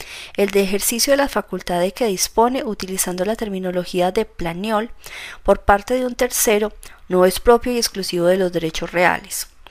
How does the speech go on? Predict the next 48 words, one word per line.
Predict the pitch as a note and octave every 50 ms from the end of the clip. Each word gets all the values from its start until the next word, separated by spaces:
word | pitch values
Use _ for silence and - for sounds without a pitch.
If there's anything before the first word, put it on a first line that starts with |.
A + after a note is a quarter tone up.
| - - - - - - - - -
También | - F#3+ F#3 F#3 F3+ F#3+
el | G#3 A#3
acreedor | B3 A#3+ - F#3+ F3 F3 F#3+ A3+ B3+ B3+
puede | - G#3 F#3 E3+
ser | F3 - G3+ -
perturbado | - G#3 G3+ - - F#3+ F3+ F3 F3 E3 D#3+ E3+
en | F#3+
el | G#3+ G#3 G3+
ejercicio | F3+ - G3 F#3 - F3 - - F#3+
de | G3
sus | - A3+ G3+
facultades | - - F#3+ - - F#3 G3+ - - B3 G#3 - - -
por | - - G3 -
parte | - F3 E3+ - - F3+
de | F#3+
un | G3 G3+
tercero, | - A#3+ G#3+ A3+ - - C#4 A3+ G#3 G#3+ G#3+ - - - - - - - -
pudiendo | - G#3 F#3+ G#3 B3 C4 A#3+ G#3 G3+ G3+ F#3+
obviamente | F#3+ F#3 F#3 F#3 F#3+ F#3+ F#3+ - -
pedir | - - F#3 F3 F3 E3+ E3+
la | F3
intervención | F3+ G3 - A3 G#3 F#3+ F3+ F3 F3 - - F3+ E3+
del | E3 E3+ E3+
Estado, | F3 E3+ - - B3+ A3+ E3 - - - - - - - - - - - - - - - -
ya | - G#3+ A#3
sea | - - D4 D4
en | D4+
el | D4+ C#4+ -
caso | - - F3 E3+ -
de | G3
la | G#3 A3 A3
propiedad | - G3+ - - - E3+ E3+ E3 E3+ - -
o | G3 G3+
de | G3 F#3+ F3
un | E3+ E3+
crédito | - - A3+ A3+ G3+ G3+ G3+ - - G#3+ - _
o | - F#3
de | F3+ F3 F3 F3
cualquier | - - F3+ E3+ - - - - A#3+ -
otro | - - F#3 F3+ - F3+
bien | F3+ F#3 F#3+ F#3+
jurídicamente | F3+ - G#3+ G3 G3+ G3+ G3 - G3+ F#3 F3+ E3 E3+ - - -
protegido | - - F#3+ F#3+ - F#3 F3 - - A#3+ A3 G#3 G#3+
como | G#3+ - - F3+ F3 F3
la | F3 E3+ E3
vida, | E3+ F#3+ G#3 A3 A3+ B3 C4 B3+
la | G#3+ E3+ D#3
honra, | E3 F3 F#3 G3 G#3 G3+ G#3 A3 B3